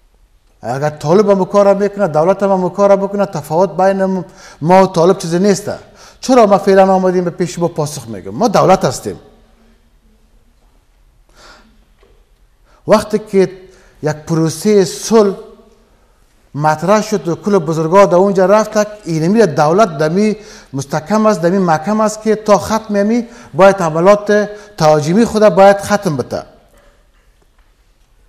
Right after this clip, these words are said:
که دشمن تخطی می‌کنه، هر کدامش ثبت شده رایسته. ما نمی‌تونیم که دشمن اگر تخطی بکنه، ما هم بکنیم.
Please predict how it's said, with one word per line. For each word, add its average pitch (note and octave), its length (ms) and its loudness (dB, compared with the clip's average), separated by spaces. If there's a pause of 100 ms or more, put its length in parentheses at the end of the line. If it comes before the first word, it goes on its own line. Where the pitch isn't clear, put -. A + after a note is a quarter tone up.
(520)
که F3 60 -2
دشمن F#3 460 0
تخطی E3+ 420 -2
می‌کنه، C#4 480 2 (960)
هر B3+ 260 2
کدامش B3 480 2
ثبت - 280 -10
شده F3 200 -2
رایسته. G#2 360 -8 (960)
ما A3+ 120 4
نمی‌تونیم A#3+ 500 2
که F#3+ 140 -4
دشمن G#3+ 360 -2
اگر G3+ 160 4
تخطی F#3+ 440 -6
بکنه، B3+ 420 -2 (480)
ما G#3 140 6
هم G#3+ 120 8
بکنیم. A#2+ 380 -4